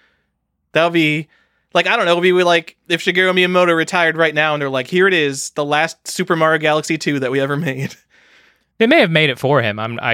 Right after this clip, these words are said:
Speaker 2: I, I can neither confirm nor deny that they did that.
Speaker 1: Uh, well, I'm, I'm sure it was a, a big part of his life at Nintendo of America is fucking Donkey Kong. I'm sure,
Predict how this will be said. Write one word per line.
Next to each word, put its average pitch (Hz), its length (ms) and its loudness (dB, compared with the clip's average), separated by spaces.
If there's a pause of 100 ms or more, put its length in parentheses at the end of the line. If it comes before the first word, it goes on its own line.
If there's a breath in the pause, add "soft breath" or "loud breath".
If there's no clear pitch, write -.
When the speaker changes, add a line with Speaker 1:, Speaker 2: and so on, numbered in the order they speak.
Speaker 2:
I, 117 180 -4 (120)
I 127 60 -4
can 120 360 -4
neither 123 280 0
confirm 127 440 -4
nor 117 160 -8
deny 104 520 -6
that 98 160 -18
they - 120 -10
did - 160 -16
that. - 80 -4
Speaker 1:
Uh, 131 160 -2
well, 139 180 2
I'm, 139 180 0
I'm 139 140 -2
sure 139 160 0
it 127 40 0
was 127 160 -2
a, 117 100 -2 (120)
a 123 100 -2
big 127 280 -4
part 123 180 -2
of 120 60 -6
his 120 160 -8
life 113 260 -6
at - 120 -6
Nintendo 107 340 -8
of 104 60 -14
America 107 340 -18
is 92 220 -20
fucking 988 260 -10
Donkey - 300 -18
Kong. 117 160 -14
I'm 147 60 -12
sure, 240 220 0